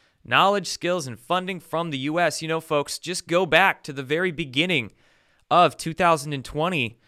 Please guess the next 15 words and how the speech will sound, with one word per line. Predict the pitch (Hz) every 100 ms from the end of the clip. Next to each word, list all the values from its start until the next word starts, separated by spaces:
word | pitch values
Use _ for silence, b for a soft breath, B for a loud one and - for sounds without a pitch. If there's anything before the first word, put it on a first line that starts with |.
| _ -
Really, | 202 254
this | 160 160
was | 156
the | 131 156
end | 165 185
of | 180
two | -
thousand | 175 175 156
nineteen | 156 165 - 165 147
even. | 107 113
This | 104 -
is | 120
before | - - 156
the | 143
scamdemic. | - 123 110 110 110 98